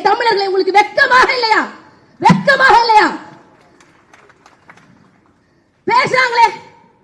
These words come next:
கருணாநிதி எவ்வளவு பெரிய ஆள் தெரியுமா? கருணாநிதி நீங்கள் பேசலாமா? இங்க வா, கருணாநிதி எவ்வளவு பெரிய ஆள் தான் சொல்லு. ஒன்பதாம் வகுப்பை மூணு தடவை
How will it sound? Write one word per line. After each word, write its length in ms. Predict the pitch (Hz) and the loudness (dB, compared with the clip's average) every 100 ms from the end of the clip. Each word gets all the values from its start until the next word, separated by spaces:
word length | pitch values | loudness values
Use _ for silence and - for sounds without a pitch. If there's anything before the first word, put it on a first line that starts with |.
| _ _ _ _ _ _ | _ _ _ _ _ _
கருணாநிதி 480 | 330 440 523 494 453 | -6 -4 -6 -6 -6
எவ்வளவு 200 | 415 403 | -6 -4
பெரிய 180 | 370 339 | -6 -6
ஆள் 140 | 339 | -6
தெரியுமா? 260 | 339 359 453 453 302 - _ _ _ _ _ _ | -6 -4 -2 -2 -6 -18 _ _ _ _ _ _
கருணாநிதி 500 | 349 466 508 508 480 415 | -8 -4 -2 -2 -2 0
நீங்கள் 240 | 381 330 | 0 0
பேசலாமா? 440 | 349 - 339 381 480 349 - - - _ _ _ - | 0 0 0 2 0 0 -6 -20 -20 _ _ _ -10
இங்க 120 | 269 | -8
வா, 60 | 302 214 - _ 311 | -8 -10 -18 _ -6
கருணாநிதி 420 | 392 466 - 466 403 | 0 0 0 -2 -2
எவ்வளவு 240 | 466 480 | -2 -2
பெரிய 160 | 440 427 | 0 2
ஆள் 180 | 480 523 494 | 2 2 2
தான் 140 | 392 - - - _ _ 453 | 0 -4 -18 -20 _ _ -2
சொல்லு. 280 | 554 571 381 226 - - _ _ _ _ - | 2 2 0 -2 -16 -20 _ _ _ _ -6
ஒன்பதாம் 800 | 277 349 403 - 466 466 466 415 | -4 -2 -4 0 2 4 4 4
வகுப்பை 280 | 427 392 403 370 | 2 2 0 0
மூணு 260 | 403 453 453 | 0 0 0
தடவை 240 | 427 427 | 2 2